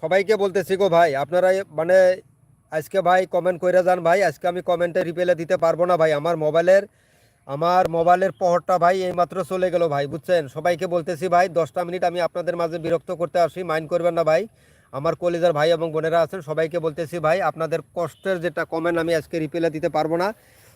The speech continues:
তার কারণ ভাই আজকে একেবারে মনে করে একবারে প্রহরই নাই ভাই, প্রহর এইমাত্র চলে গেল ভাই, বুঝছেন?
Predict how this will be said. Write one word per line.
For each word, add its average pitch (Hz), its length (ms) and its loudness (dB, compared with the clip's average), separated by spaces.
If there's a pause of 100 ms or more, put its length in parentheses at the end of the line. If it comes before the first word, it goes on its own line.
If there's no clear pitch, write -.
(140)
তার 226 160 4 (100)
কারণ 180 260 0
ভাই 190 120 4 (180)
আজকে 175 300 -4 (100)
একেবারে 180 440 0
মনে 170 200 -2
করে 180 140 0 (100)
একবারে 170 340 -2
প্রহরই 170 400 2
নাই 170 180 2
ভাই, 175 140 2 (420)
প্রহর 175 220 4 (100)
এইমাত্র 175 280 0 (140)
চলে 170 260 2
গেল 147 100 2 (100)
ভাই, 135 180 2
বুঝছেন? - 320 4